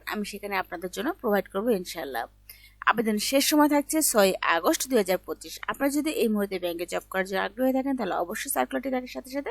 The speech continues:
আবেদন করে ফেলবেন। এবং কে কে আবেদন করেছেন অবশ্যই আমাকে কমেন্ট বক্সে জানাবেন, কারণ আপনাদের নতুন নতুন কমেন্ট পেলে আমি নতুন নতুন ভিডিও বানানোর জন্য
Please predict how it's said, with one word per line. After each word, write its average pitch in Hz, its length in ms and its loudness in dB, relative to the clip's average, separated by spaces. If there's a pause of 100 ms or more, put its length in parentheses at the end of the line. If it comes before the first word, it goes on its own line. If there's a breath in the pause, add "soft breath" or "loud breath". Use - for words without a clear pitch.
আবেদন 190 320 -4
করে 170 160 -4
ফেলবেন। 165 340 -10 (400 loud breath)
এবং 208 120 -6 (160)
কে 277 160 4
কে - 140 2
আবেদন 226 380 4
করেছেন 214 340 -4
অবশ্যই 185 380 -4
আমাকে 220 220 -4
কমেন্ট 233 260 2
বক্সে 240 200 -2
জানাবেন, 247 360 2
কারণ 240 160 -4
আপনাদের 180 460 -4
নতুন 202 280 -2
নতুন 220 180 0
কমেন্ট 233 300 4
পেলে 262 160 2
আমি 226 120 2
নতুন 175 240 -6
নতুন 180 160 -14
ভিডিও 196 240 -2
বানানোর 240 280 2
জন্য 269 180 0